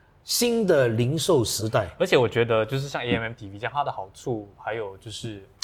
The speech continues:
Speaker 2: 有时候你自己一个人做，它的力量真的很微不足道，
Speaker 1: 对。
Speaker 2: 尤其是现在，真的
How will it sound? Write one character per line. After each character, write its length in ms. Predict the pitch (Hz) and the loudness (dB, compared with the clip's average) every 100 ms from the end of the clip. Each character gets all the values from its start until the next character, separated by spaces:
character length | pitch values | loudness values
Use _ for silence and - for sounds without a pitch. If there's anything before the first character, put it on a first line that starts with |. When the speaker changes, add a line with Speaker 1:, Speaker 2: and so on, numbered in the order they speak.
| - _ | -16 _
Speaker 2:
有 80 | 107 | -4
时 80 | 104 | -2
候 80 | 156 | -2
你 60 | |
自 120 | 143 | -4
己 160 | 131 107 | -6 -6
一 60 | 107 | -4
个 100 | 117 | -4
人 160 | 101 | -6
做， 220 | 104 110 | -4 -4
它 80 | 120 | -2
的 80 | 110 | -6
力 180 | 107 110 | -8 -6
量 180 | 107 98 | -6 -6
真 120 | 104 | -10
的 60 | 95 | -12
很 80 | 87 - - _ | -18 -20 -20 _
微 120 | - 107 | -4 -4
不 140 | 117 | -4
足 200 | - 92 | -10 -12
道， 180 | 90 95 | -12 -10
Speaker 1:
对。 100 | 104 | -8
Speaker 2:
尤 60 | 110 | -8
其 60 | |
是 100 | 107 | -8
现 220 | 107 107 | -8 -8
在， 140 | 101 98 | -6 -6
真 140 | 135 | -6
的 100 | 127 | -10